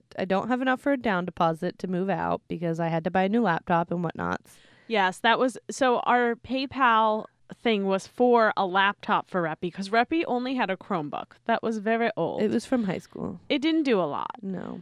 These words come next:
Speaker 2: So
Speaker 1: It did almost nothing.
Speaker 2: And she also goes to school, so she needs to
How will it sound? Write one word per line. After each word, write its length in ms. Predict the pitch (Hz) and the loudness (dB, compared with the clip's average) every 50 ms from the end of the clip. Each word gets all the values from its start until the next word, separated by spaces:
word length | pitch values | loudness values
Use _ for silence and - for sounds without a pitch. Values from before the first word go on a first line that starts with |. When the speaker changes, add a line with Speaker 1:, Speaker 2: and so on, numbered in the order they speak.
| - _ _ | -16 _ _
Speaker 2:
So 300 | - - 269 254 240 233 | 0 4 6 6 8 6
Speaker 1:
It 40 | 226 | 4
did 120 | 202 196 | 2 0
almost 300 | 196 185 190 190 180 - | 0 0 -2 -2 -4 -6
nothing. 460 | 175 170 165 - - 165 160 160 160 - _ - | -8 -8 -8 -8 -10 -12 -12 -12 -14 -18 _ 2
Speaker 2:
And 220 | - 262 254 254 - | 4 4 4 2 0
she 140 | - 294 | -2 -4
also 280 | 285 294 277 - 339 330 | -4 -4 -4 -4 -4 -2
goes 220 | 285 320 302 262 - | 0 -2 -2 -2 -4
to 100 | - 262 | -6 -8
school, 460 | - - - - 160 151 156 151 - - - | -8 -4 -2 0 0 0 0 -2 -6 -8 -14
so 380 | - - - 233 220 208 208 - - _ | -12 -4 -2 0 0 0 -2 -4 -10 _
she 300 | - - - - 254 247 | -12 -10 -8 -4 -2 -2
needs 800 | 233 226 226 233 233 233 226 233 233 226 202 214 - - - - - - | -2 0 -2 -2 -2 -2 0 0 0 0 -2 -6 -12 -16 -18 -18 -20 -10
to 380 | - 220 214 190 185 180 170 | -6 -2 -2 0 0 -2 -4